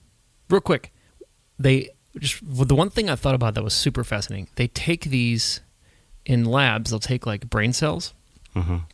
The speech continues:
Speaker 1: and they'll, they'll put the brain cell in a solution of the psilocybin.
Speaker 2: Uh-huh.
Speaker 1: And what happens is the psilocybin, uh,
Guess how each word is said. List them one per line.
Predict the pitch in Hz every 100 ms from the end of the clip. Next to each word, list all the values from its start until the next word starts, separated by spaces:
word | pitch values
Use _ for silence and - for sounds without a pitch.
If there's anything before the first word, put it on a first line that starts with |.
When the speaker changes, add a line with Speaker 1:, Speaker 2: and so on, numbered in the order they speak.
| -
Speaker 1:
and | 147 131
they'll, | 113 107 - - -
they'll | 135 117
put | - 156 -
the | 117
brain | 120 123 123
cell | - 123 117
in | - 113
a | 107
solution | - 117 107 120 - 135
of | 113
the | 107
psilocybin. | - 123 123 - 131 147 - _ - - -
Speaker 2:
Uh-huh. | 92 101 117
Speaker 1:
And | 143 127 120
what | 110
happens | - 165 - 135 120
is | 110
the |
psilocybin, | 117 - 180 165 - 120 113 110 110 - - - - _ _ - - -
uh, | 117 113